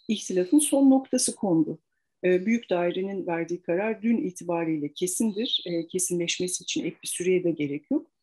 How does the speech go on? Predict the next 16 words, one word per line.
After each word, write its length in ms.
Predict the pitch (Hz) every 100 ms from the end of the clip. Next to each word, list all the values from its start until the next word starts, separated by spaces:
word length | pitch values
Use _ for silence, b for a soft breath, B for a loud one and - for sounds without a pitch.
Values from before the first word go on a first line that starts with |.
| _ _
Ve 80 | 233
Büyük 240 | 254 285 -
Daire 260 | 196 233
uygulanmadı 880 | 285 226 214 220 226 214 160 - 135
dedi. 240 | 160 - - _ _ B B B B _
Bu 320 | - 214 311
karar, 500 | 311 277 262 262 -
e, 260 | 202 202 202
neden 340 | 214 262 359
çok 320 | - 220 - -
önemli, 600 | 170 160 151 151 180 302 _ -
e, 340 | 175 165 160 -
diye 200 | 180 170
bakarsak 600 | 170 - 160 - 269 269 - _ _ -
belki 280 | 226 240 -
iki 480 | - - 277 262